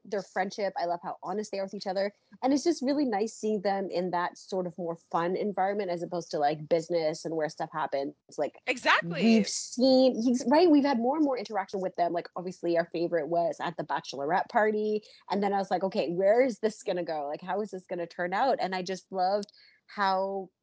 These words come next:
Speaker 1: they opened up to each other. Like, I love their level of friendship. Like, it's honesty, it's compassionate, it's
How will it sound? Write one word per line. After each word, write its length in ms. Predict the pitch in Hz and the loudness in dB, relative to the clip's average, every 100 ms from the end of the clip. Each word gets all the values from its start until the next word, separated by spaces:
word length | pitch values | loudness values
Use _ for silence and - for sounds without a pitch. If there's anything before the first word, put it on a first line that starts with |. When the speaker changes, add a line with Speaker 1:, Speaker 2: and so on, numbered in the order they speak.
| _ | _
Speaker 1:
they 140 | 196 - | -10 -10
opened 300 | 220 214 220 | -10 -8 -6
up 140 | 247 - | -6 -4
to 100 | 403 | 0
each 140 | 320 214 | 0 0
other. 220 | 165 170 | -4 -4
Like, 120 | 175 | -4
I 100 | 220 | -4
love 600 | 208 190 220 262 294 262 214 | -4 -4 -2 2 2 0 -2
their 160 | 226 | -4
level 400 | 190 185 185 190 | -2 -4 -4 -6
of 120 | - - | -8 -10
friendship. 480 | - 156 160 110 - | -6 -6 -4 -6 -6
Like, 160 | 160 | -6
it's 140 | 175 - - | -6 -10 -6
honesty, 720 | 202 214 226 - 220 214 208 _ _ - | -2 0 -2 -4 -2 0 -2 _ _ -8
it's 140 | 175 | -8
compassionate, 1160 | - 180 160 - 202 214 - 214 196 196 185 - - | -2 -4 -4 -4 -2 -2 0 2 4 6 4 2 2
it's 360 | 170 - - | 2 2 -6